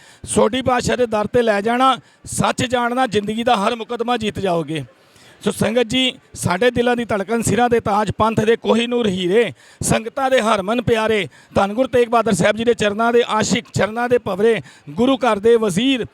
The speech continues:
ਦਿੱਲੀ ਦੀ ਸੰਗਤਾਂ ਦੇ ਹਰਮਨ ਪਿਆਰੇ ਗਿਆਨੀ ਲੋਕਿੰਦਰ ਸਿੰਘ ਜੀ ਹਾਜ਼ਰੀਆਂ ਭਰ ਰਹੇ ਨੇ ਤੇ ਨਾਲ ਹੀ ਅਰਜ਼ੋਈਆਂ ਕਰ ਰਹੇ ਨੇ ਕਿ ਜਦੋਂ ਆਪਣੇ ਆਪ ਨੂੰ ਕੁਝ ਪਤਾ ਨਾ ਚੱਲੇ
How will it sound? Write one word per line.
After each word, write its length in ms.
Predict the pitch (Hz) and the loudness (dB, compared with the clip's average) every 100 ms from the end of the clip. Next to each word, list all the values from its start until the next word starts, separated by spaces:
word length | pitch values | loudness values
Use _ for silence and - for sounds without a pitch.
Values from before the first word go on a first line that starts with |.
| _ - | _ -8
ਦਿੱਲੀ 320 | 156 233 277 | -4 -2 -2
ਦੀ 140 | 277 254 | 0 -2
ਸੰਗਤਾਂ 480 | - 208 220 277 | -2 -4 0 0
ਦੇ 100 | 269 | 2
ਹਰਮਨ 340 | 208 208 226 233 | 2 0 -2 -2
ਪਿਆਰੇ 380 | 226 220 226 214 | -2 0 0 0
ਗਿਆਨੀ 400 | 208 214 226 220 | -2 -2 -2 0
ਲੋਕਿੰਦਰ 460 | 208 - 208 220 | 0 -2 -2 -2
ਸਿੰਘ 180 | 185 214 | -2 -4
ਜੀ 140 | 226 214 | -4 -2
ਹਾਜ਼ਰੀਆਂ 420 | 190 175 208 226 | -2 0 0 0
ਭਰ 200 | 220 196 | 0 0
ਰਹੇ 140 | 220 | -2
ਨੇ 60 | 254 - - - - _ | -4 -10 -20 -20 -20 _
ਤੇ 100 | 240 | 0
ਨਾਲ 340 | 226 220 247 269 | 0 2 2 0
ਹੀ 60 | |
ਅਰਜ਼ੋਈਆਂ 520 | - 220 233 240 269 | -2 2 2 4 2
ਕਰ 180 | 247 233 | 2 2
ਰਹੇ 140 | 226 208 | 2 0
ਨੇ 100 | 160 _ _ _ _ _ _ _ _ _ - | -8 _ _ _ _ _ _ _ _ _ -4
ਕਿ 100 | 226 | -2
ਜਦੋਂ 360 | 220 226 277 | 0 2 2
ਆਪਣੇ 360 | 220 - 254 262 | 0 -2 -2 0
ਆਪ 240 | 247 240 | 2 2
ਨੂੰ 140 | 240 240 | -2 -2
ਕੁਝ 200 | 262 - | -4 -2
ਪਤਾ 300 | 233 233 262 | -2 0 -2
ਨਾ 180 | 247 254 | 0 -2
ਚੱਲੇ 460 | - 233 254 269 | 0 0 2 0